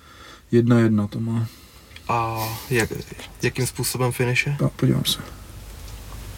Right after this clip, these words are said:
Speaker 2: Děkuji, Jamie.
Speaker 1: <laughs>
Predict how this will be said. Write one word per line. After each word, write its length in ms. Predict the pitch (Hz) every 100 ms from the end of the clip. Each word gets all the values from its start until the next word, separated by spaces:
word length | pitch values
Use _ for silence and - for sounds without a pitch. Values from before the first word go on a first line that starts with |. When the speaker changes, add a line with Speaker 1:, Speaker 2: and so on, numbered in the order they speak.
| - -
Speaker 2:
Děkuji, 360 | - - 82 -
Jamie. 280 | 127 127 123 - - - - - - - - - - - - - - - - - - - - -
Speaker 1:
<laughs> 460 | 101 92 98 -